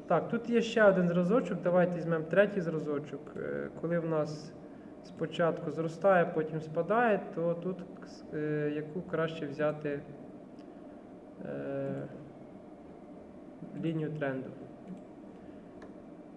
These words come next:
Можна взяти поліномінальну зі степенем два, можна зі степенем три.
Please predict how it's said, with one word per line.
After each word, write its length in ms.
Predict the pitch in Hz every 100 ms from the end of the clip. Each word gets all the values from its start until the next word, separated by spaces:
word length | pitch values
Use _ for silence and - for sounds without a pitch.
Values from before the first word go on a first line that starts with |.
| -
Можна 340 | 175 190 180 170
взяти 380 | 170 170 160
поліномінальну 760 | 147 156 160 170 175 175 151 143
зі 80 | -
степенем 460 | 160 147 151 185
два, 260 | 190 233 240
можна 340 | 185 185 175
зі 80 | 151
степенем 560 | - 160 156 156 147 143 -
три. 220 | 143